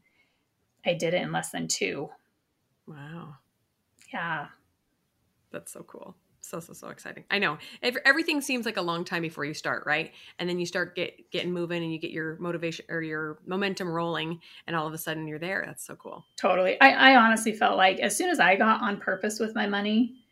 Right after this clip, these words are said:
Speaker 1: um, my money got on purpose too. Like, it just, it couldn't wander away. It couldn't spend itself.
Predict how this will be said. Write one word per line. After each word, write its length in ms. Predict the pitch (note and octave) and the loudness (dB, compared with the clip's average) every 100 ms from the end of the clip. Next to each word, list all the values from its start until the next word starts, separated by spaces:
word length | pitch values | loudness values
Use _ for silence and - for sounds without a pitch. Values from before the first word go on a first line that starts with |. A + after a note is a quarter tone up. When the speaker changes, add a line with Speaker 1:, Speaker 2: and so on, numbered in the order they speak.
| _ _ _ _ _ | _ _ _ _ _
Speaker 1:
um, 520 | G3+ F3+ D#3+ E3 E3+ - _ _ _ _ _ _ _ _ | 6 6 4 2 -6 -10 _ _ _ _ _ _ _ _
my 160 | F#3+ F#3 | 0 2
money 240 | F3 F3 | 0 0
got 280 | F3 F#3+ - _ _ | 0 0 -6 _ _
on 180 | F3+ F3 | -6 -4
purpose 540 | - E3 F3 F3 - | -6 -4 -4 -4 -8
too. 500 | - - F#3 D4+ G#4 - _ _ _ _ _ | -8 -4 0 0 0 -6 _ _ _ _ _
Like, 200 | A#3+ F#3 | -2 0
it 100 | - | -2
just, 140 | G3+ G3+ | -2 0
it 180 | A3+ - | 0 4
couldn't 280 | A#3+ G#3+ | 2 2
wander 340 | G3+ F#3+ G3 G3+ | 2 2 4 2
away. 300 | F3+ F3 F3 | 2 4 2
It 140 | - | 2
couldn't 220 | G#3+ F#3+ | -2 -2
spend 300 | A3 - F3 | -2 -2 -2
itself. 720 | E3+ - - E3+ F3 F3+ - | -4 -4 0 2 2 0 -4